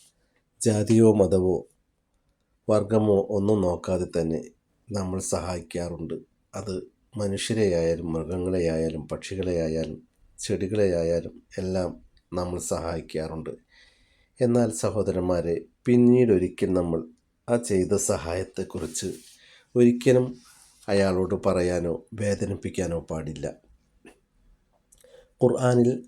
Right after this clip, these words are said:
അൽ ബഖറ സൂറത്തിൽ ഇരുന്നൂറ്റി അറുപത്തിനാലാമത്തെ ആയത്തിൽ പറയുന്നു, "ഏ സത്യവിശ്വാസികളെ,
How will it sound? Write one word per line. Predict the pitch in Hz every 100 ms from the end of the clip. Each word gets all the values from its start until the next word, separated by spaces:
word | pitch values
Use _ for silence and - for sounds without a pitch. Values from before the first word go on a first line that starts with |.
| _
അൽ | 120 139
ബഖറ | 143 98 98 110
സൂറത്തിൽ | 107 - 98 92 - - _ _ -
ഇരുന്നൂറ്റി | 139 123 131 127 - 139 -
അറുപത്തിനാലാമത്തെ | 101 95 101 110 107 104 113 107 104 - 98
ആയത്തിൽ | 95 - 87 87
പറയുന്നു, | 85 80 82 - _ _ - - _ _ _ _ 139
"ഏ | 135
സത്യവിശ്വാസികളെ, | 135 120 123 113 104 - 113 - 90 90 90